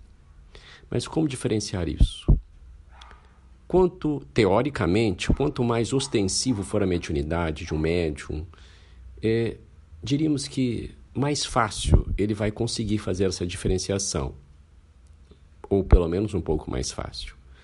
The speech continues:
Essa confusão pode ocorrer no início, ou esta insegurança. Mas uma orientação básica, que, dada pelos próprios Espíritos, está no Livro dos Espíritos, o primeiro pensamento que vem é do médium.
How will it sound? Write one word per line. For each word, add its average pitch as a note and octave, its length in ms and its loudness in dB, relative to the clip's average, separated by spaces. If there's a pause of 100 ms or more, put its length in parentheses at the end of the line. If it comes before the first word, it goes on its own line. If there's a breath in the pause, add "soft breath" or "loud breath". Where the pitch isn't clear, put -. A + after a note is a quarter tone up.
(560 loud breath)
Essa A#2 560 0
confusão G#2 720 0
pode G2+ 220 0
ocorrer G2 400 0
no A#2 60 0
início, A#2 500 -2
ou A#2 180 4
esta G2 340 0
insegurança. F#2+ 920 -2 (1160 soft breath)
Mas D#3+ 200 0
uma F#3+ 120 4
orientação E3 560 0
básica, G2+ 640 0
que, F2 160 -8 (120)
dada F2 280 -2
pelos F2+ 180 -4
próprios E2+ 320 -4
Espíritos, C3 360 -2
está - 140 -2
no E2 60 0
Livro D#2+ 160 -2
dos E2 120 -6
Espíritos, C3 640 -4
o B2+ 100 -4
primeiro D#3+ 300 -2
pensamento G2 460 -2
que F#2+ 80 -2
vem G#2 140 0
é A#2 40 0
do B2+ 120 0
médium. E2+ 500 -2